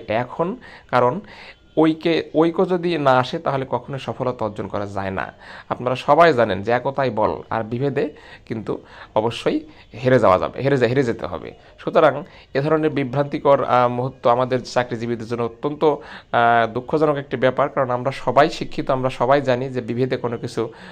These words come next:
লাভ হয় না, লাভ করতে হলে আমাদেরকে অবশ্যই এক হতে হবে। আশা করি বুঝতে পারছেন যে আসলে আন্দোলন দুই দিনই হচ্ছে,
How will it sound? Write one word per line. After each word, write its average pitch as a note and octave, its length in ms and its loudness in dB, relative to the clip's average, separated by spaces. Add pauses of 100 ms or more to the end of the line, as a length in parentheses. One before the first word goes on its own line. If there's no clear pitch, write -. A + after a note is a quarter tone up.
(160)
লাভ A2 300 4
হয় G#2 180 -4
না, F#2+ 200 -4 (280)
লাভ A#2+ 220 6
করতে - 220 -6
হলে C3+ 180 -2
আমাদেরকে B2 360 -4
অবশ্যই B2 400 -4 (300)
এক A#2+ 220 4
হতে G2+ 200 -8
হবে। F#2 300 -12 (300)
আশা C3+ 180 0
করি E3 140 2
বুঝতে D3 280 -4
পারছেন F3 340 0
যে D#3 60 4
আসলে D#3 320 2
আন্দোলন C#3 600 0
দুই B2+ 140 2
দিনই D3 220 0
হচ্ছে, D#3 360 -4